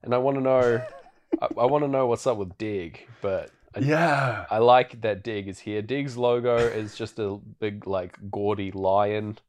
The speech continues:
Speaker 1: like, M G M style, but, like, side on. Here he is. The Dig
Speaker 2: Do you reckon
Speaker 1: lion.
Speaker 2: it's the same lion?
Speaker 1: Probably, but in profile. They're like, when they were filming the M G M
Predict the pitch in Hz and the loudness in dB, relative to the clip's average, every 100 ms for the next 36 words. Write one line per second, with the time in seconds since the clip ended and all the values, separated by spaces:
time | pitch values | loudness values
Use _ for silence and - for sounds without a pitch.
0 | _ _ _ _ _ - 90 87 - - | _ _ _ _ _ -12 -10 -10 -12 -20
1 | _ - _ 110 104 101 95 98 98 - | _ -20 _ -6 -6 -6 -6 -6 -6 0
2 | 98 95 98 92 95 92 85 - - 98 | 4 6 4 2 -2 -4 -6 -8 -4 0
3 | 95 95 98 98 101 107 - 113 95 92 | 0 2 2 2 -2 -8 -8 -4 -2 -2
4 | 101 107 - _ _ _ _ 98 101 110 | -4 -8 -16 _ _ _ _ -8 -4 -2
5 | 98 - 170 190 220 175 180 - 147 135 | -2 2 4 4 2 -2 -6 2 2 4
6 | 107 85 135 349 - _ - 220 233 226 | 4 2 0 -4 -12 _ 0 2 4 4
7 | 240 254 240 185 131 123 113 131 135 - | 4 4 2 0 0 -2 0 2 2 4
8 | 151 165 180 - _ - 165 160 151 - | 6 6 4 0 _ 2 8 8 8 0
9 | _ _ - 156 202 202 185 - 175 170 | _ _ -8 -2 2 4 2 2 0 0
10 | 156 135 120 135 120 117 113 110 101 98 | -2 -2 -4 -6 -6 -4 -2 -2 -2 -6
11 | 98 | -10